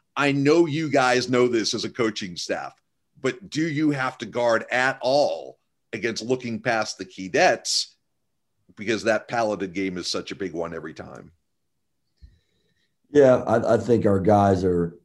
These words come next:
Speaker 2: you know, really focused on V M I. Um, obviously, there's, there's, oh, you're always battling against outside influences and external factors, right, Jim? And we're, we're trying to talk about that. Like I said, after the Citadel game, I thought we allowed some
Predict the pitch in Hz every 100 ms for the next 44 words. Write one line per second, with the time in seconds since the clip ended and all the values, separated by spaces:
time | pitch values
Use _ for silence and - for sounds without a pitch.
0 | _ 104 98 87 80 - _ 98 107 98
1 | 85 - 95 87 82 92 87 85 90 87
2 | 87 87 85 82 - - 87 87 82 80
3 | - - 95 90 82 90 90 85 85 82
4 | - - 90 82 95 92 98 101 101 87
5 | 78 92 90 90 87 85 90 85 - 92
6 | 92 87 95 87 85 85 87 82 87 85
7 | 82 87 82 82 80 - - 95 85 82
8 | 82 80 80 80 85 82 82 90 85 85
9 | 78 98 104 - 90 82 110 110 87 -
10 | 101 98 90 82 82 - 82 80 - 87
11 | 85 82 - 98 85 85 _ _ _ _
12 | - 104 101 92 87 123 117 98 98 98
13 | 95 90 110 - 95 92 95 92 85 85